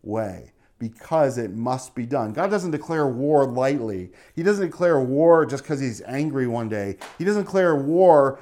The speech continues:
when someone rips him off, right? It was Satan who declared war on God. God had to fight back. But what a contrast to when we wage war a lot of the time in this world.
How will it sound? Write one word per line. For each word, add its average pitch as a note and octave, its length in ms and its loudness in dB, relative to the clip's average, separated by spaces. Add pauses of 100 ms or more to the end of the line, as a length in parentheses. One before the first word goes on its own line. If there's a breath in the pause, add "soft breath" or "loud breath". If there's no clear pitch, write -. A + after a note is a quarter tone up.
(120 loud breath)
when C3+ 140 -2
someone D#3 360 2
rips D#3 220 -2
him C#3+ 120 -4
off, D3 400 -2
right? D3+ 360 -2 (260 soft breath)
It - 40 -8
was D#3 200 0
Satan A#3 240 -4
who D#3 60 -6
declared G#2+ 380 -6
war F#2+ 280 -6
on F#2 100 -12
God. F2+ 240 -14
God B2+ 240 -2
had D3+ 180 -4
to A2+ 220 -8 (360)
fight C3 300 -6
back. G3+ 320 -2 (2750 loud breath)
But D3 80 -2
what F3+ 160 4
a C4 60 -2
contrast F#3+ 600 0
to D#3+ 80 -10
when C#3 200 0
we D#3+ 160 0
wage C3+ 340 2
war A#2+ 300 0
a G#2 40 0
lot A2 200 0
of A2 80 -8
the A2 80 -8
time G#2+ 340 -8
in G#2 60 -8
this G#2 180 -12
world. F#2 300 -8